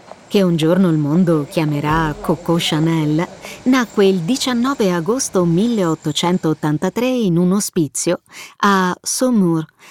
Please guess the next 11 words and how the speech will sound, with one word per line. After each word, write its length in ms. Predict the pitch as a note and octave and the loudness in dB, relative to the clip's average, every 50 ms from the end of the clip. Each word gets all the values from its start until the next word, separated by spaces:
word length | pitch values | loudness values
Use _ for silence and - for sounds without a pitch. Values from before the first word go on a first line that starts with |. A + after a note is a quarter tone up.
| - - | -20 -6
un 180 | - A3+ A3 G3+ | 0 2 2 2
paese 520 | - G3 F#3 F#3 G3 G3 D#3 E3 E3 D#3+ | 2 2 2 2 2 2 2 0 0 0
della 260 | C#3+ D3+ C#3+ C#3+ D3+ | -2 -2 -2 0 0
Loira 460 | F3 F#3 E3+ D3+ D3 D3 D3 E3 F3+ F3+ | 2 2 2 2 2 0 2 2 2 2
a 100 | E3+ D#3+ | 2 2
metà 320 | E3 F3 G3 - - B3+ | 2 2 0 0 -4 -6
strada 560 | B3+ - - - E3 D#3 D3+ D#3 D#3 F3+ F3+ - | -6 -4 -4 -2 -2 0 0 0 0 -2 -2 -2
tra 320 | - F3 D#3+ D3 C#3+ C#3 C#3 - _ _ | -2 -2 0 0 -2 -4 -6 -10 _ _
Tours 340 | - F#3+ F#3 G#3 B3+ D4 - _ - _ _ _ _ _ | -2 0 0 0 0 -4 -8 _ -18 _ _ _ _ _
e 200 | _ A3+ A3 G#3 | _ 0 2 2
Nantes. 580 | G3 G3 F3 C#3+ C3 - C#3+ C3+ - _ - | 2 2 2 0 -2 -4 -6 -10 -12 _ -20